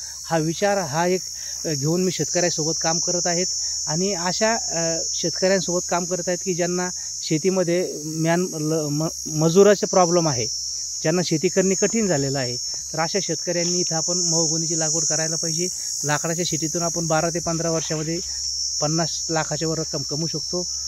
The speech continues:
तर आपण खात्री करू शकता की आता ह्या झाडाची साईज बघा कशा पद्धतीने वाढ झालेली आहे. तर अशी ही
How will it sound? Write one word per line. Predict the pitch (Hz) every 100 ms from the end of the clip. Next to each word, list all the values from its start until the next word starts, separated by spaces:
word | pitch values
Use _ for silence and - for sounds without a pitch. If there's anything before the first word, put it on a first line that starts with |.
| - -
तर | 160
आपण | 151 175 156
खात्री | 123 151
करू | 170 185
शकता | 175 156 - 135 - - - -
की | 165
आता | 156 156
ह्या | 156 156
झाडाची | 131 147 151
साईज | 151 147 156
बघा | 160 147
कशा | 151 -
पद्धतीने | - 139 139 139
वाढ | 143 135
झालेली | 127 - 127 127
आहे. | 117 - - - - - -
तर | 165
अशी | 160 151 190
ही | 165 190